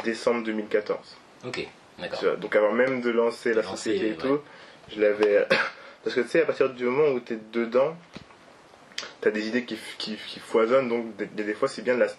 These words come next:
Speaker 1: les structurer
Speaker 2: C'est vrai.
Speaker 1: et de te dire, bah, au lieu de parler dans tous les sens que t'as envie de faire et noter juste comme ça, bah, tu, tu te dis, bah, tu sais quoi, dans la partie marketing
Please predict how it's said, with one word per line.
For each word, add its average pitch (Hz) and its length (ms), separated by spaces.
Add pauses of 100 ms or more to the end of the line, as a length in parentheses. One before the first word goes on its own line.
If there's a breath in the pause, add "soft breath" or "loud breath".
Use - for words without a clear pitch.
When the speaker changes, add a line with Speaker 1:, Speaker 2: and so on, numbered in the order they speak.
(160)
Speaker 1:
les 110 60
structurer 113 500 (300 loud breath)
Speaker 2:
C'est - 140
vrai. - 160
Speaker 1:
et 95 40
de 87 40
te 101 120
dire, 110 340
bah, 95 400 (380 loud breath)
au 104 80
lieu 110 160
de 104 140
parler 104 260
dans 98 140
tous - 200
les 110 120
sens 113 320
que 110 80
t'as 107 140
envie 104 100
de 98 80
faire 113 360 (680 loud breath)
et 98 220
noter 104 460
juste 107 220
comme 98 160
ça, 135 200
bah, 92 240 (140)
tu, 95 320
tu - 140
te 90 60
dis, 123 100
bah, 90 180
tu - 80
sais 92 80
quoi, 110 260 (600 loud breath)
dans 107 100
la 104 100
partie 107 340
marketing 110 840